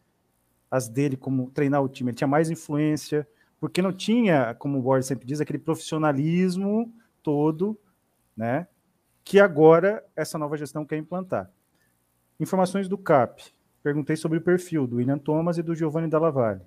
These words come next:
Grandes profissionais, dedicados, tá? Mas eles contratam, o técnico treina. Ponto. Entendeu?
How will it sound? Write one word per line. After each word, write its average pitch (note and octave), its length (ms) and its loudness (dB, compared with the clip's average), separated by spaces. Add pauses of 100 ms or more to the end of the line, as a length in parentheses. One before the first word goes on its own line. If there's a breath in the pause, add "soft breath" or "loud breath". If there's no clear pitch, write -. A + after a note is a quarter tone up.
(760)
Grandes F3+ 260 2
profissionais, D3 600 0
dedicados, B2+ 800 -2 (440)
tá? G#2 280 -8 (320)
Mas G3 720 6 (300)
eles A3 420 6
contratam, F3+ 880 2 (360)
o F#3+ 80 -8
técnico E3+ 560 -2
treina. C3+ 520 -2 (160)
Ponto. F#3 440 -4 (960)
Entendeu? E3 420 -6